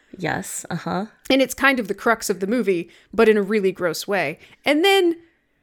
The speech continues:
Speaker 2: they just come out and say it was a suicide,
Speaker 1: Mm-hmm.
Speaker 2: but then say maybe it was murder. What? Sorry. I belabor.
Speaker 1: Wow. Okay.
Speaker 2: And the final one.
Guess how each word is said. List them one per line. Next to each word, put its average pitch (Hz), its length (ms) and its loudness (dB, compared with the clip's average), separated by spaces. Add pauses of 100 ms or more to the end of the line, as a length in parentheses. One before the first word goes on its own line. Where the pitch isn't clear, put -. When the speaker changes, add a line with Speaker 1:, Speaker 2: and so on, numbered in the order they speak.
(680)
Speaker 2:
they 285 240 2
just 311 320 -2
come 349 200 2
out 381 120 4
and 262 120 2
say 339 360 0
it 269 160 -2
was 226 240 0
a 185 80 -4
suicide, - 920 0 (500)
Speaker 1:
Mm-hmm. 196 340 -4
Speaker 2:
but 269 160 0
then 392 220 6
say 302 480 2
maybe 359 420 2
it - 120 -8
was 214 180 -2
murder. 202 280 -4 (840)
What? 381 260 -2 (480)
Sorry. - 380 -12 (960)
I 196 80 -4
belabor. 165 460 -8 (100)
Speaker 1:
Wow. - 280 -14 (320)
Okay. 180 320 -10 (1040)
Speaker 2:
And 302 220 2
the 294 160 -4
final 214 380 -6
one. - 340 -16